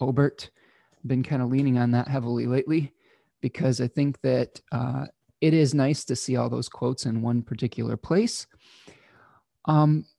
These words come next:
Vettius Valens talks about Venus as being desire and love.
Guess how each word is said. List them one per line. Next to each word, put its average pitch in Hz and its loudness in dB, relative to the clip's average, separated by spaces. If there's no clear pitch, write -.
Vettius 165 4
Valens 156 4
talks - 0
about 139 2
Venus 139 2
as 123 0
being 131 2
desire 123 0
and 117 0
love. 143 -4